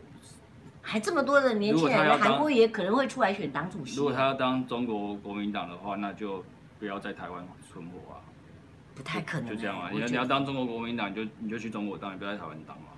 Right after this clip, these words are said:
Speaker 1: 嗯。
Speaker 2: 就，就，这个很简单，你这个党，你这个党就是这样子嘛。
Speaker 1: 嗯。
Speaker 2: 其实我觉得，呃，应该这样讲啊，台湾民众党出，
Speaker 1: 嗯。
Speaker 2: 成立的时候，我其实很期待
Speaker 1: 嗯。
Speaker 2: 的原因是因为他，他对比的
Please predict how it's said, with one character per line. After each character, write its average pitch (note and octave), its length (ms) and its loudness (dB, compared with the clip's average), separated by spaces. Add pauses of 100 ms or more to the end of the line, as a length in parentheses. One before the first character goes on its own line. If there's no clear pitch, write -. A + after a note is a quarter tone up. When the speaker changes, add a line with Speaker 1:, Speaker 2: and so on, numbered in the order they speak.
Speaker 1:
嗯。 D#3+ 180 2
Speaker 2:
就， D#3+ 140 0
就， E3 160 -4 (120)
这 B2 160 -6
个 A2 100 -4 (240)
很 B2 160 0
简 B2 200 -2
单， B2+ 200 0
你 G#2+ 100 0
这 A#2 100 -6
个 A#2+ 100 -2
党， G2 320 -6
你 B2 160 -6 (140)
这 C3+ 100 -2
个 C3+ 80 0
党 G#2+ 180 -2
就 G#2 100 -6
是 A#2 120 -8 (160)
这 B2 80 -6
样 G#2+ 160 -4
子 F2+ 120 -16
嘛。 C#2+ 140 -14 (120)
Speaker 1:
嗯。 D3 400 0 (160)
Speaker 2:
其 - 100 -2
实 G#3+ 80 6
我 F3 80 4
觉 C3 180 -2
得， - 80 -6 (680)
呃， A#2 580 0
应 C3+ 40 -2
该 F3 80 0
这 F3+ 60 -4
样 D#3+ 100 2
讲 G#2 180 -2
啊， D2+ 60 -8
台 B2 120 -2
湾 E3+ 100 4
民 E3 180 2
众 D#3+ 160 -2
党 F#2+ 160 -6
出， G2+ 140 -12
Speaker 1:
嗯。 - 80 -14
Speaker 2:
成 A2 160 -6
立 B2+ 80 0
的 G#2+ 80 -2
时 A2+ 80 -8
候， G#2 60 -4
我 F#2 100 -8
其 F2+ 160 -14
实 F2+ 180 -12 (160)
很 F#2+ 140 -12
期 G2 180 -12
待 E2+ 240 -6 (220)
Speaker 1:
嗯。 D#3+ 180 -4 (200)
Speaker 2:
的 A2 100 -4
原 G#2+ 160 0
因 A#2 80 -4
是 A#2+ 160 -6
因 A#2+ 140 -2
为 G#2+ 180 -4 (580)
他， C3 220 0 (140)
他 A2 100 -4
对 A#2+ 260 -4
比 G#2 160 -8
的 E2 180 -12